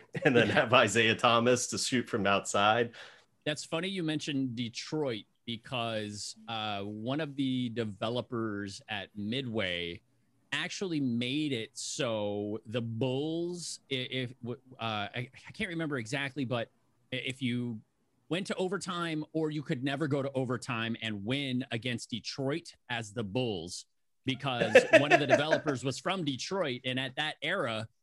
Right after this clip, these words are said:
Speaker 2: you know, the arch nemesis of Detroit was Chicago. Um, and so, you know, that, I just find that, that kind of stuff, um, amazing,
Speaker 1: Spite
Speaker 2: right?
Speaker 1: programming? <laughs> I mean,
Speaker 2: Yeah, right? I mean,
Speaker 1: that's
Speaker 2: he, he
Speaker 1: amazing.
Speaker 2: programmed his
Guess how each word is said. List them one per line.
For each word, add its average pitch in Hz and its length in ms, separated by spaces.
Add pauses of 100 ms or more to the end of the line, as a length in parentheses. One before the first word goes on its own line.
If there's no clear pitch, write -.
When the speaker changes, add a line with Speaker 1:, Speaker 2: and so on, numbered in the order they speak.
(140)
Speaker 2:
you 147 80
know, 120 300
the 131 140
arch 156 340
nemesis 147 880
of 135 200
Detroit 160 440
was 139 160
Chicago. 151 640 (540)
Um, 123 640 (160)
and 160 140
so, 143 640
you 147 140
know, 143 80
that, 156 260
I 156 80
just 165 180
find 151 380
that, 135 140 (140)
that 139 220
kind 143 200
of 120 60
stuff, 123 340 (220)
um, 110 540
amazing, 120 460
Speaker 1:
Spite 123 180
Speaker 2:
right? 113 100
Speaker 1:
programming? 196 920
<laughs> - 40
I 180 60
mean, 185 220
Speaker 2:
Yeah, 214 240
right? 170 260
I 220 80
mean, 196 220
Speaker 1:
that's 202 180
Speaker 2:
he, 269 60
he 262 60
Speaker 1:
amazing. 233 280
Speaker 2:
programmed 135 440
his 196 200